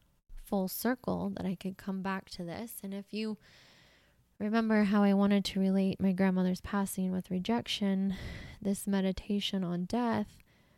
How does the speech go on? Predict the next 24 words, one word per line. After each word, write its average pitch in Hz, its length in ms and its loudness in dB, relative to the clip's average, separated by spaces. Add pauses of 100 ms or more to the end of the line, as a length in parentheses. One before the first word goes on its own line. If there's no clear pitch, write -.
(320)
was 196 320 2
also 214 580 0
realizing 190 680 2
if - 180 -4
you 185 100 0
have 208 380 -2
self-love, 190 1120 0 (800)
if 196 100 -2
you 202 140 4
are 190 160 4 (100)
unapologetically 190 1200 0
you, 190 540 -4
you 190 160 4
love 190 440 2
yourself, 180 920 -4
then 180 120 -2
you 185 100 -2
have 196 200 -8
all 226 320 0
the 254 120 -2
confidence 190 720 -2
in 165 120 -2
the 170 80 0
world. 208 640 0